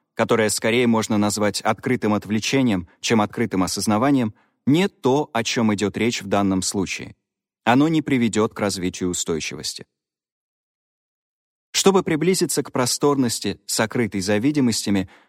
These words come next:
нужно не метаться между шестью сферами постижения, а временно от их видимостей отступить.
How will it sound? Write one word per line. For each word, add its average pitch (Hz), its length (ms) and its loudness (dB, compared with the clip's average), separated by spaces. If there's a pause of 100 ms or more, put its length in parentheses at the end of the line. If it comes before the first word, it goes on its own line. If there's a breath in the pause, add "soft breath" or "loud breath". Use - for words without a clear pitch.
(100)
нужно 165 260 4
не 156 160 4
метаться 139 500 0
между 127 320 2
шестью 113 420 -2
сферами 95 420 0
постижения, 92 760 -2 (180)
а 117 120 4
временно 143 560 2
от 113 180 -2
их 104 140 -6
видимостей 104 600 0
отступить. - 760 -6